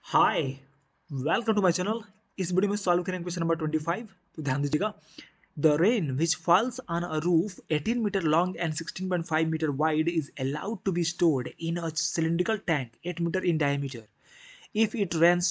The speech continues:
ten centimeter on a day, what is the rise of water level in the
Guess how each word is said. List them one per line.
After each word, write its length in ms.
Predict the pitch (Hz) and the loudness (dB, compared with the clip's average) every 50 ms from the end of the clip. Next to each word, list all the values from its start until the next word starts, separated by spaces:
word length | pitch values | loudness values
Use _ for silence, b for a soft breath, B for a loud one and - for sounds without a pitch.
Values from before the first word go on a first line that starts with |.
| - | -4
ten 220 | - 196 202 208 202 | -4 -4 -4 -2 -4
centimeter 420 | 202 185 175 180 170 170 180 170 - - | -4 -2 -2 0 0 0 0 -2 -2 -2
on 160 | 151 156 151 143 | -2 0 0 -2
a 20 | 135 127 | 0 4
day, 140 | 151 160 190 214 208 - - 143 131 | 4 6 6 4 2 -6 -8 -6 -2
what 260 | 139 156 156 160 - | -2 -2 0 0 -2
is 160 | 214 202 180 | -2 0 2
the 100 | 175 160 151 | 2 2 4
rise 280 | 156 156 165 165 156 | 4 4 4 4 4
of 160 | 165 147 - - | 2 -2 -2 -2
water 240 | 143 143 147 165 180 | -2 -2 0 2 2
level 300 | 175 170 160 180 190 202 - _ - - | 2 2 2 2 0 -2 -4 _ -6 -4
in 180 | 143 151 156 147 | -2 -2 0 -2
the 80 | 147 | -2